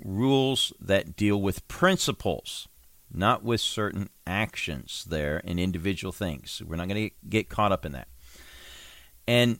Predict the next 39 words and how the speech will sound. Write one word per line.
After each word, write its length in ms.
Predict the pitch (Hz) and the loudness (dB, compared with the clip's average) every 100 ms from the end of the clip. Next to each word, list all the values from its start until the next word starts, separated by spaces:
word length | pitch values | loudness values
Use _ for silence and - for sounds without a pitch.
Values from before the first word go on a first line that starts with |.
| - | -2
and 180 | 107 107 | 2 2
I 40 | |
think 260 | - 113 117 | 4 2 2
this 240 | 131 - | 0 0
is 100 | 92 | 0
where 140 | 113 98 | 2 2
we're 140 | 95 | 2
at 140 | 98 | 0
today. 280 | 101 90 90 | 0 2 2
The 100 | 87 | 4
wisdom 360 | 113 220 - 185 | 8 8 6 2
of 100 | 135 | 2
this 180 | 127 123 | 0 2
world 420 | 127 104 76 - | 4 4 2 -2
says, 280 | - 98 92 | -4 -2 4
"Well, 160 | 139 175 | 6 6
we 100 | 190 | 6
need 200 | 190 165 | 6 8
to, 220 | 151 123 - 98 | 8 8 2 -6
oh, 120 | 104 | -2
someone 320 | - 185 170 | 2 2 4
did 180 | 151 117 | 2 4
this. 280 | 104 - 131 | 2 2 0
Okay, 380 | 131 - 107 101 | 2 2 4 4
now 200 | 101 110 | 4 4
we 80 | |
need 120 | 107 101 | 4 4
to 40 | |
make 160 | 101 95 | 2 2
a 40 | |
rule 420 | 95 85 76 - - | 0 0 -2 -6 -4
and 600 | 98 95 95 90 65 71 - | 0 2 2 -2 -6 -12 -4
to 60 | |
make 140 | 98 - | -2 0
sure 140 | 92 | -2
this 140 | 87 | -2
doesn't 240 | - 78 80 | -2 -4 0
happen 320 | 117 135 92 | 2 2 0
again." 300 | 80 - | -6 -10